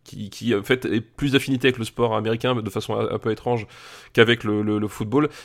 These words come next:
Il y a des vraies, vraies très, très bonnes vannes sur le, sur la, la différence entre le, le, le, le sport américain, le sport européen, entre le, on, et, et, et plein de petits détails comme ça qui sont, qui font vraiment, vraiment mouche, quoi, quand tu, quand tu sais les observer. Donc, euh, voilà,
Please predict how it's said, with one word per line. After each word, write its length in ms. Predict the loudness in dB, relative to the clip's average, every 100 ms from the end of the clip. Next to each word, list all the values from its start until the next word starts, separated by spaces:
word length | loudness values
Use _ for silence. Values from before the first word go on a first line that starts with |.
| -4 2
Il 20 |
y 40 |
a 40 | 4
des 160 | 4
vraies, 380 | 2 4 8 8
vraies 220 | 8 4
très, 260 | 2 -2 -2
très 180 | 2 2
bonnes 180 | 2
vannes 280 | 4 2 2
sur 400 | -4 -8 -2 0
le, 920 | 2 4 4 2 0 -2 -4 -4 -4 -6
sur 240 | -8 -6 -2
la, 220 | -2 -4 -12 -20 -4 2
la 100 | 2
différence 520 | 4 6 8 8 4
entre 180 | 2 2
le, 160 | 2
le, 180 | 2 0
le, 180 | 0 0
le 100 | 0
sport 260 | 2 4
américain, 340 | 4 2 2 0
le 80 | 2
sport 240 | 2 4
européen, 360 | 2 2 2 2
entre 220 | 0 -2
le, 440 | -2 -2 -2 -2
on, 280 | -4 -4 -6
et, 80 | -4
et, 680 | -4 -4 -6 -6 -4 -4 -6
et 40 |
plein 240 | -2 2 4
de 40 |
petits 220 | 4 0
détails 280 | 0 0 0
comme 140 | 0 -2
ça 180 | -2
qui 160 | -2 -6
sont, 420 | -6 -6 -6 -8
qui 140 | -10 -6
font 160 | -2
vraiment, 420 | 2 4 4 2
vraiment 260 | 2 2 4
mouche, 260 | 2 0 -2
quoi, 160 | -6
quand 120 | -6
tu, 380 | -10 -10 -10 -10 -12 -18 -8
quand 100 | -4
tu 120 | -4 -2
sais 120 | 0
les 180 | 0 0
observer. 380 | 0 0 2
Donc, 220 | 0 -2 -4
euh, 260 | -4 -4
voilà, 200 | -4 -4